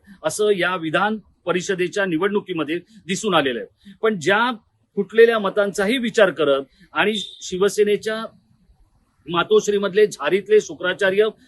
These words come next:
बाजूला ठेवत आज ज्या वेळेला तळ कोकणासाठी मिलिंद नार्वेकर सिंधुदुर्गमध्ये पोहोचलेत, त्यांना एक संदेश द्यायचा आहे, उद्धव ठाकरेंनाही एक संदेश द्यायचा आहे. अर्थात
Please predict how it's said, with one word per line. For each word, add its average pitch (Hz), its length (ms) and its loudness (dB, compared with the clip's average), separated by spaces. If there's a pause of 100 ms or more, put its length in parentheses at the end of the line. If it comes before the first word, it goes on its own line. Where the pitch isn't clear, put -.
(140)
बाजूला 214 420 2
ठेवत 151 320 -2 (280)
आज 196 240 0
ज्या 196 120 2
वेळेला 202 280 2
तळ 220 220 -2
कोकणासाठी 190 600 -2
मिलिंद 208 300 -2
नार्वेकर 160 500 -2 (260)
सिंधुदुर्गमध्ये 226 680 -2
पोहोचलेत, 156 440 -2 (300)
त्यांना 214 340 -2 (120)
एक 196 220 0
संदेश 190 500 -2
द्यायचा 151 320 0
आहे, 135 80 -4 (260)
उद्धव 175 280 2
ठाकरेंनाही 247 640 -2
एक 214 100 0
संदेश 175 380 -2
द्यायचा 139 280 -2
आहे. 127 80 -6 (260)
अर्थात 170 280 -2